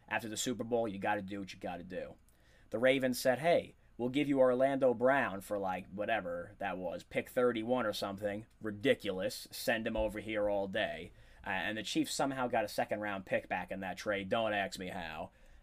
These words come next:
Um, Brett Veach is entering that territory of general manager where if he calls you to make a trade, you should probably hang up the phone 'cause you're about to get fleeced. Uh, Tardif is back from curing covid or whatever he was doing last year in Canada. Nice.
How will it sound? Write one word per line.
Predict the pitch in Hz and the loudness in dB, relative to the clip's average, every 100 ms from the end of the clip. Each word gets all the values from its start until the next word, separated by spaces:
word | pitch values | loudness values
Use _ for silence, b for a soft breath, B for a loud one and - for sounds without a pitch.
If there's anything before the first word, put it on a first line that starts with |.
| 104 | -8
Um, | 92 82 80 82 - _ _ _ - | -6 -8 -12 -16 -20 _ _ _ -18
Brett | 98 127 139 | -2 2 2
Veach | 139 139 120 | 0 -2 0
is | |
entering | 123 120 123 113 | 0 0 0 -2
that | 107 | -2
territory | 120 110 107 117 104 98 | 0 0 0 0 0 0
of | 98 | -2
general | 104 101 98 | -2 -2 -4
manager | 98 98 101 107 104 | -4 -4 -4 -2 -2
where | 98 95 | -2 -4
if | - | -6
he | 101 | -6
calls | 101 101 101 | -2 0 -2
you | 110 | -4
to | |
make | 98 95 | -6 -6
a | 98 | -4
trade, | - 107 104 | 0 0 -2
you | |
should | 95 113 | -6 -6
probably | 104 95 92 95 | -4 -6 -6 -8
hang | 92 92 | -8 -8
up | 87 - | -12 -14
the | |
phone | 92 92 65 73 | -10 -10 -10 -14
'cause | - 92 | -16 -12
you're | - | -10
about | 82 85 | -10 -12
to | - | -10
get | 85 | -12
fleeced. | - 95 80 57 - b b b b - | -10 -12 -12 -14 -16 b b b b -4
Uh, | 104 95 | 0 0
Tardif | - 123 135 175 185 | 2 2 4 2 2
is | 175 | 2
back | - 175 135 - | 4 6 4 -2
from | - 110 | -6 -6
curing | - 143 135 131 | -2 0 2 2
covid | 147 147 123 113 | 2 2 4 2
or | 110 | 2
whatever | 117 120 120 | 4 2 0
he | 123 | -2
was | 117 | -2
doing | 113 120 117 | 0 0 0
last | 120 117 - | 2 0 0
year | 123 117 | 0 0
in | |
Canada. | 107 135 131 107 80 - b b b - | -2 -2 0 0 -4 -10 b b b -12
Nice. | 92 110 101 85 - - | -4 -2 0 -2 -8 -14